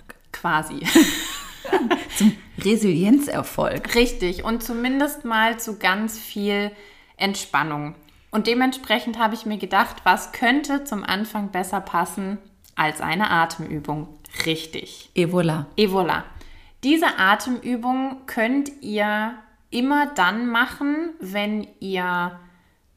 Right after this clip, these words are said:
Speaker 1: mal runterkommen wollt, wenn ihr entspannen wollt, wenn ihr abends im Bett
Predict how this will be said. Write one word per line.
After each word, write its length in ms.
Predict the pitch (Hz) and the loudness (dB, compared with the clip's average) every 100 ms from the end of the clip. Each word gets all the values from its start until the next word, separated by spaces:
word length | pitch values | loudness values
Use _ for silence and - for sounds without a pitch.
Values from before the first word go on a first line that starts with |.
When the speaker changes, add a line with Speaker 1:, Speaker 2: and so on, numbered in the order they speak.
| _ _ _ | _ _ _
Speaker 1:
mal 220 | 190 185 | 4 4
runterkommen 800 | 190 220 262 277 269 247 226 220 | 4 2 2 2 2 0 0 0
wollt, 560 | 202 196 202 202 202 - | 2 2 2 0 -4 -8
wenn 160 | 190 | -6
ihr 160 | 180 185 | -4 -4
entspannen 720 | - 185 - 196 214 233 220 | -4 -4 0 2 2 2 0
wollt, 420 | 196 196 196 196 | 2 2 2 0
wenn 180 | 190 185 | -4 -4
ihr 220 | 190 185 | -4 -2
abends 480 | - 190 196 196 - | 2 2 2 -4 -8
im 260 | - 190 185 | -8 -8 2
Bett 440 | 214 214 - - | 2 2 -8 -14